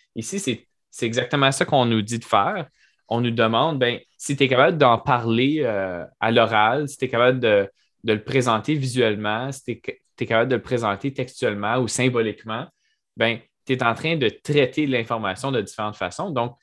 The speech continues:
ce que t'es en train de faire, c'est que, euh, t'es en train de pratiquer justement ce, ce lien-là entre, euh, l'information qui est dans ta mémoire de travail à, à ta mémoire à long terme.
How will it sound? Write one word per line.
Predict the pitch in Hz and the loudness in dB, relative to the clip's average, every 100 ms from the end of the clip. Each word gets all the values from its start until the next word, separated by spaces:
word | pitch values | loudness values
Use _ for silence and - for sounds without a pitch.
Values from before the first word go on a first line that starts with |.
| _ | _
ce | - - | -20 -2
que | 156 | 0
t'es | 143 127 | 2 2
en | 110 | 0
train | 113 | 0
de | 101 | -6
faire, | - 123 170 190 | 0 2 2 -2
c'est | 135 127 - | -8 -10 -2
que, | 131 139 - _ _ _ - | 0 0 -6 _ _ _ -4
euh, | 101 98 95 92 | 0 2 2 0
t'es | 92 113 107 | -2 -6 -4
en | |
train | 113 | -4
de | 120 | -4
pratiquer | - 123 - - 165 | -4 -6 -4 -4 -4
justement | 147 - 117 117 127 143 _ _ _ _ | -2 -2 0 0 -2 -2 _ _ _ _
ce, | - - 117 104 92 90 | -14 0 4 6 6 2
ce | - 120 | 0 2
lien-là | 113 110 131 143 135 110 110 139 143 | 2 2 2 2 2 2 2 0 -4
entre, | 107 117 131 - 131 127 123 _ _ _ _ _ - | -2 -2 -2 -4 0 0 -2 _ _ _ _ _ -8
euh, | 95 85 80 76 - | -6 -6 -8 -10 -4
l'information | 113 113 120 104 131 143 | -2 0 0 0 -2 -4
qui | 131 | -4
est | 123 | -2
dans | 98 | -2
ta | 98 95 87 | -2 -6 -6
mémoire | 104 113 117 131 | -6 -2 0 0
de | 113 | -2
travail | - 95 98 117 123 - _ _ _ _ _ _ | -4 -4 -4 -4 -6 -12 _ _ _ _ _ _
à, | 98 95 95 90 - - | 0 2 2 0 -6 -6
à | 104 | -6
ta | - 113 | -4 -6
mémoire | 101 104 113 | -4 -2 0
à | 110 | 0
long | 98 92 | -4 -6
terme. | 104 95 90 | -8 -10 -10